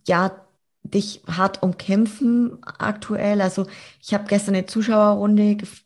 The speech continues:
ähm, gestartet, ne, für Fragen an dich. Und da kam einiges zu dem Thema,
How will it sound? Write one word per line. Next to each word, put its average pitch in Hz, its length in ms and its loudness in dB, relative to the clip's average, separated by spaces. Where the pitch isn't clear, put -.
ähm, 190 260 -2
gestartet, 196 640 -4
ne, 214 240 0
für - 160 -14
Fragen 185 500 -2
an 185 180 -2
dich. 214 360 0
Und 185 120 0
da 185 80 0
kam 185 360 -2
einiges 220 720 2
zu - 140 -8
dem 185 200 0
Thema, 196 520 0